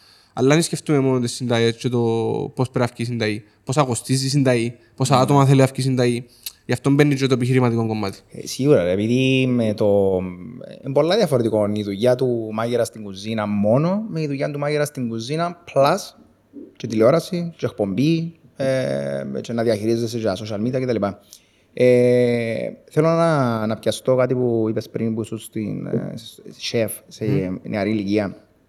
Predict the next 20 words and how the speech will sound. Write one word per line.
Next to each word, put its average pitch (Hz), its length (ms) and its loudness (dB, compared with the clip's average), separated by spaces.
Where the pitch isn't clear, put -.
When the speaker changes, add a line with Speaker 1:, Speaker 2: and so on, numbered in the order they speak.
Speaker 2:
Ακούμε, 147 680 0
για 123 160 0
να, 113 300 -2
για 127 100 -2
να 117 320 -2
ακούσει 131 300 -4
και 135 60 4
ο 131 60 6
κόσμος, 120 640 2
ε, 107 400 0
από 104 120 -6
το 101 80 0
δικό 107 200 4
σου 113 160 -6
στόμα, 95 420 -6
από - 100 -10
κάποιο - 200 -4
επαγγελματία, 104 760 -4
ακούμε 143 340 -2
σεφ, 120 340 -2